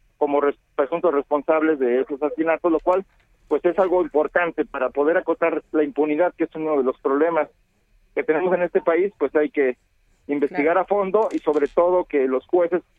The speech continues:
Speaker 1: juzguen
Speaker 2: Ujú.
Speaker 1: a la gente de acuerdo, pues, a las leyes y no al influyentismo que luego sucede
Speaker 2: Así
Speaker 1: en los
Speaker 2: es.
Speaker 1: espacios de, de administración de justicia.
Speaker 2: Y Jesús, ya, por último, sé que tu agenda está ocupada.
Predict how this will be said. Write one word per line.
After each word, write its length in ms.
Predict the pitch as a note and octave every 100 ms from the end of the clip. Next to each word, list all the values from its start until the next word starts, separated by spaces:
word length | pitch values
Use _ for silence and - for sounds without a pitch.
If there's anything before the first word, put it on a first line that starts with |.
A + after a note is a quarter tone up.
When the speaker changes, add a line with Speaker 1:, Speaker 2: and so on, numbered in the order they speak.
| _ -
Speaker 1:
juzguen 520 | G3 E3 E3 F3+ F3+ _ _ -
Speaker 2:
Ujú. 80 | G#3+
Speaker 1:
a 60 | C#3+
la 140 | C#3+ C#3
gente 260 | E3 D#3+
de 80 | E3+
acuerdo, 500 | C#3 D#3 D#3 E3 D3+
pues, 160 | - A#2
a 140 | A#2 A#2+
las 180 | B2 D3
leyes 380 | F3 D#3+ F3+ - _ _ _ -
y 80 | D#3
no 280 | E3 F3 F3
al 120 | D#3+
influyentismo 720 | C#3+ D3 D3 D3 G3 F3+ D#3
que 100 | D3
luego 440 | C3+ D3+ C#3+ C3 A#2+ _ _ _ _ -
sucede 540 | C#3 - D#3 D3+ C3+ - _ _
Speaker 2:
Así 160 | A3+ C3+
Speaker 1:
en 80 | C#3
los 80 |
Speaker 2:
es. 80 | -
Speaker 1:
espacios 400 | - E3 D3+ D#3
de, 160 | B2+ G#2
de 80 | C3
administración 480 | B2+ C3+ C#3 D#3
de 60 | D3+
justicia. 440 | C#3+ - G3 A2+ - _ _
Speaker 2:
Y 120 | C#4 C4+
Jesús, 400 | E4+ F#4 F4+ C4
ya, 240 | B3+ B3 - _ -
por 160 | D4 E4
último, 400 | F4 D4 C4 B3+
sé 140 | D4
que 120 | D4 D4+
tu 100 | C4+
agenda 280 | C4+ C4+
está 140 | D4+ D#4+
ocupada. 520 | D#4 - C4 A#3+